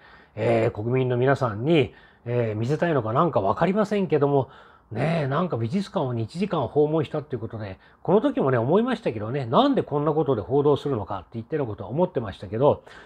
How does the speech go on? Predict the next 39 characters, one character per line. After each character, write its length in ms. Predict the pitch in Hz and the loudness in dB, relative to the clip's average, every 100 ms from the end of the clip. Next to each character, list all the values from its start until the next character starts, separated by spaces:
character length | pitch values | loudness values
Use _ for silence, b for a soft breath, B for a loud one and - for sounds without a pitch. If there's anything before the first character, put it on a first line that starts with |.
| B | B
ま 120 | 196 196 | 6 6
あ、 40 | |
そ 140 | - 208 | 6 2
う 40 | |
い 40 | |
っ 20 | 208 | 4
た 100 | 214 | 2
よ 40 | |
う 20 | |
な、 60 | 151 | 4
ま 120 | 139 | 2
ず 100 | 107 | 0
ね、 240 | 120 139 - b b - | -4 -6 -8 b b -6
え 140 | 127 | -4
ー、 60 | 127 - | -4 -2
こ 120 | 196 | 0
う 60 | |
い 40 | 208 | 2
っ 40 | |
た 120 | 208 | 0
報 280 | - 214 220 | 4 6 8
道 220 | 214 214 | 8 4
と 120 | 208 208 | 4 0
い 100 | 208 | 2
う 100 | 190 | 2
の 120 | 135 | 2
が 280 | 147 131 - B - | 4 4 2 B 0
し 120 | 277 | 2
ょ 80 | 311 | 2
っ 80 | - _ | 0 _
ち 80 | - | 2
ゅ 40 | |
う 40 | 196 | 4
あ 40 | |
り 60 | 151 | 4
ま 100 | 143 | 2
す 80 | 123 | 0
よ 100 | 123 | -2
ね。 240 | 170 | -2